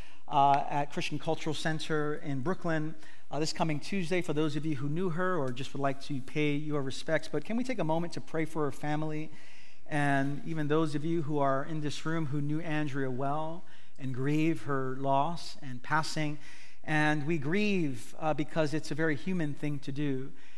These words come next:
And as we anticipate Easter Sunday, we,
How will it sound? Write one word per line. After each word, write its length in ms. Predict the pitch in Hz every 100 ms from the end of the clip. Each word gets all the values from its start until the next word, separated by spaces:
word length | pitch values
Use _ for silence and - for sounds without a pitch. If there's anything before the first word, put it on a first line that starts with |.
| - -
And 320 | 165 175 165
as 140 | 151
we 160 | 147 165
anticipate 800 | 147 139 165 165 151 160 143 139
Easter 320 | 190 165 - 143
Sunday, 480 | - 160 160 147
we, 420 | 131 139 139 135